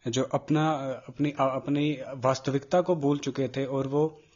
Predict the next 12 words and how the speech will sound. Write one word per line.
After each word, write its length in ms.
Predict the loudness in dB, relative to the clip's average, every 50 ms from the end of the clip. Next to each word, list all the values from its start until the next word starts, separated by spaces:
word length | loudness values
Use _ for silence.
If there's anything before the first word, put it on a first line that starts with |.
| _ _ _ _ -20 -10 -6
युद्ध 320 | 0 4 4 4 4 4 2
करने 420 | 4 4 4 4 4 2 2 0
से 400 | 0 2 4 4 4 2 0 -4 -4
मना 240 | -2 2 2 2 2
कर 180 | 4 2 2 2
रहे 200 | 2 0 -2 -2
थे, 200 | -2 -4 -4 -4 -6 -10 -18 _ _ _ _ _ _ _ _ _ _
तो 180 | 6 6 6 6
भगवान 480 | 6 2 2 4 6 6 8 8 6 4
श्री 200 | 2 0 0 0
कृष्ण 380 | 2 0 0 2 2 2 2
ने, 220 | 2 0 0 -4